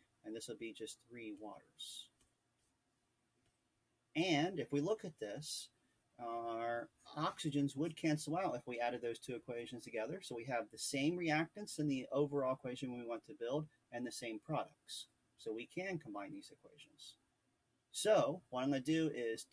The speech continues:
to these values, that one will get multiplied by one half,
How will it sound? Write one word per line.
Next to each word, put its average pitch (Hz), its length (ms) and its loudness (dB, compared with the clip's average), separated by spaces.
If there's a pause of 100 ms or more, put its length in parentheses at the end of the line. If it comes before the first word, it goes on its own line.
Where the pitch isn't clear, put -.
to 170 140 -2
these 190 260 -6
values, 143 640 0 (380)
that 139 200 0
one 165 200 4
will 147 80 6
get 139 200 2
multiplied 135 480 0
by 120 160 0
one 131 280 0
half, 139 500 -2